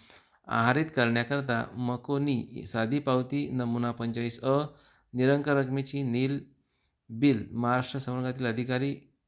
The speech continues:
अखिल भारतीय सेवेतील अधिकारी व राज्य शा-, शासकीय अधिकारी, कर्मचारी यांच्याकरता स्वतंत्र देयके सेवार्थ प्रणालीमध्ये ऑटो जनरेट स्वरूपात तयार करावेत. एक पॉइंट दोन पॉइंट तीन, नियोक्त्याच्या अंशदानाच्या रकमा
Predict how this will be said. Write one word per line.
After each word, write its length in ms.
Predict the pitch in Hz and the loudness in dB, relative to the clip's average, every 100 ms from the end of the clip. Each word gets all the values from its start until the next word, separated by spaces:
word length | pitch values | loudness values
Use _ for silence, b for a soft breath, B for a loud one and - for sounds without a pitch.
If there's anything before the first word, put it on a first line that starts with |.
| _ _ _ | _ _ _
अखिल 280 | 120 113 151 | -8 -2 0
भारतीय 380 | 135 120 117 135 | 4 2 2 -4
सेवेतील 420 | 127 117 117 131 | -2 -2 -2 -2
अधिकारी 380 | 113 120 131 135 | 0 -2 -2 0
व 80 | 135 | 0
राज्य 400 | 123 113 123 135 | 0 -2 -2 -2
शा-, 120 | 120 - B B B - | -4 -10 B B B -4
शासकीय 380 | 120 113 143 | -2 0 2
अधिकारी, 400 | 127 127 131 139 | 2 2 2 0
कर्मचारी 420 | 139 120 127 127 127 | 0 0 0 0 0
यांच्याकरता 380 | 120 127 131 | 0 -2 -2
स्वतंत्र 460 | 139 123 113 143 147 | -4 -6 -6 -2 0
देयके 440 | 123 120 123 131 | 2 2 2 -2
सेवार्थ 440 | 139 117 113 127 135 | -4 -2 0 0 -2
प्रणालीमध्ये 680 | 135 117 120 139 123 110 107 B B B B - | -4 -2 0 2 2 0 -2 B B B B -2
ऑटो 240 | 123 160 | 0 2
जनरेट 380 | 139 131 123 135 | 2 2 2 0
स्वरूपात 360 | 131 113 127 139 110 | -2 -4 -2 -4 -2
तयार 200 | 104 123 | -2 2
करावेत. 400 | 139 117 95 90 - b b b b - | 2 4 2 -2 -8 b b b b -8
एक 260 | 123 127 | -8 -6
पॉइंट 220 | 147 147 131 | -4 -2 0
दोन 180 | 117 | 0
पॉइंट 260 | 113 131 135 143 | 0 -2 -4 0
तीन, 260 | 131 95 - b b b b - | 0 0 -6 b b b b -8
नियोक्त्याच्या 760 | 117 127 160 160 139 123 139 143 | 0 4 4 2 -2 0 0 -2
अंशदानाच्या 640 | 123 127 143 147 151 147 135 | -2 -2 0 0 0 0 2
रकमा 340 | 113 117 127 | 2 2 0